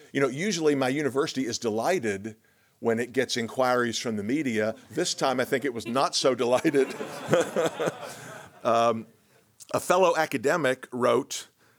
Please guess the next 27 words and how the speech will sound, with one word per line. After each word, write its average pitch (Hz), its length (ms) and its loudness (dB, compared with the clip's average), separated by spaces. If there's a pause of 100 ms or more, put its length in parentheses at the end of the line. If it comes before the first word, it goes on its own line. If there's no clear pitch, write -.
(160)
of 120 140 -2
our 120 200 2
paper, 123 600 -2
"Ugh, 147 360 2
this 117 280 -2
is 135 160 -2
what 139 160 2
happens 127 380 -2
when 110 180 2
peer 143 240 -2
review 120 380 -2
fails." 117 760 -4
<laughs> - 1800 -8
Our 143 80 4
article 165 300 4
was 147 200 2
peer 147 160 -2
reviewed, 113 320 0
of 104 80 -10
course. 110 320 -2
She 180 140 -2
was 160 160 0
quoting, 147 520 0 (100)
uh, 117 240 0
an 117 120 -4
anonymous 120 460 -2
blogger 107 720 -2